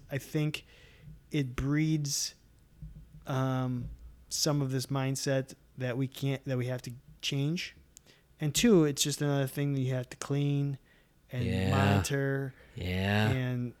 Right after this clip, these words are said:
Speaker 1: they're always breaking and
Speaker 2: Yeah.
Speaker 1: changing the water and
Speaker 2: Ugh.
Speaker 1: Um,
Speaker 2: I will say it, it also, it
Speaker 1: and then
Speaker 2: brings
Speaker 1: your,
Speaker 2: up
Speaker 1: your hydroc-, or your hot pack covers. I know you
Speaker 2: Yeah.
Speaker 1: used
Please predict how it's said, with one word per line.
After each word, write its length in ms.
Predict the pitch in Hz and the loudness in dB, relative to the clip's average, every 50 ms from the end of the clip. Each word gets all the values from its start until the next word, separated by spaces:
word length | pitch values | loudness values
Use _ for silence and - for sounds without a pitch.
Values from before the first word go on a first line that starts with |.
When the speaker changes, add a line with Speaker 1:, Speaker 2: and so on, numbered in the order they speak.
| - - | -16 -10
Speaker 1:
they're 240 | 139 131 127 120 113 | -8 -6 -6 -4 -2
always 280 | 135 139 147 151 139 | -2 0 0 0 -2
breaking 720 | 123 123 - 139 139 143 135 - 143 143 143 139 139 139 131 | -2 -4 -2 -2 0 0 -2 -2 -2 0 0 0 0 0 0
and 180 | 123 117 113 | -2 -2 -2
Speaker 2:
Yeah. 180 | 113 101 90 95 | -4 -4 -4 -2
Speaker 1:
changing 400 | 98 104 143 147 143 143 143 143 | 0 2 2 4 4 2 2 0
the 80 | 143 135 | 0 -2
water 800 | 131 131 135 135 135 139 139 139 135 135 131 131 131 131 127 127 120 | 0 0 0 0 0 0 0 0 0 0 0 0 -2 -2 -2 -4 -4
and 240 | 117 113 110 110 - - 120 127 110 98 | -4 -6 -8 -8 -10 -12 -12 -10 -8 -6
Speaker 2:
Ugh. 200 | 95 95 85 - - - - - - - - - - | -4 -4 -4 -6 -8 -10 -10 -14 -20 -20 -20 -16 -10
Speaker 1:
Um, 460 | - 131 127 123 123 123 123 123 120 - - - - - - - _ - - _ _ - | -8 -6 -4 -4 -4 -4 -4 -6 -6 -8 -12 -20 -20 -20 -20 -20 _ -20 -20 _ _ -2
Speaker 2:
I 100 | - 110 | 4 4
will 240 | 110 117 127 143 147 | 8 10 10 10 10
say 360 | 139 - - 127 113 104 - - - - | 8 8 6 6 6 6 4 -2 -10 -4
it, 180 | - 104 95 - _ - - - - - - - - - - | -4 -4 -4 -4 _ -20 -20 -20 -20 -20 -20 -20 -20 -14 -6
it 120 | - 101 98 | -2 0 2
also, 500 | 101 110 120 127 - - 120 110 98 98 - - - - | 4 4 4 4 4 4 4 4 4 2 -4 -14 -12 -6
it 80 | - 151 | -2 0
Speaker 1:
and 100 | 151 165 | 2 4
then 100 | 175 170 | 6 8
Speaker 2:
brings 360 | 165 120 123 127 123 110 107 | 8 8 8 8 6 4 4
Speaker 1:
your, 80 | 107 104 | 4 4
Speaker 2:
up 200 | 104 104 - - | 4 4 0 -2
Speaker 1:
your 240 | 143 139 131 127 123 | -4 -2 -2 -4 -4
hydroc-, 560 | 120 123 139 143 131 139 139 139 143 143 - | -4 -4 -2 -2 -2 0 0 -2 -2 -2 -2
or 60 | 156 | -2
your 160 | 143 139 135 123 | -2 0 -2 -2
hot 260 | 120 131 139 143 - | -2 -2 -4 -4 -4
pack 240 | - 151 143 131 - | -4 -4 -4 -4 -6
covers. 460 | - - 143 131 135 135 135 135 - | -6 -4 -4 -2 -2 -2 -2 -2 -4
I 100 | - 135 | -4 -4
know 100 | 139 139 139 | -2 0 0
you 140 | 143 - 90 | 2 2 4
Speaker 2:
Yeah. 200 | 90 90 90 90 | 4 4 2 2
Speaker 1:
used 240 | 87 87 - - | 0 -2 -4 -8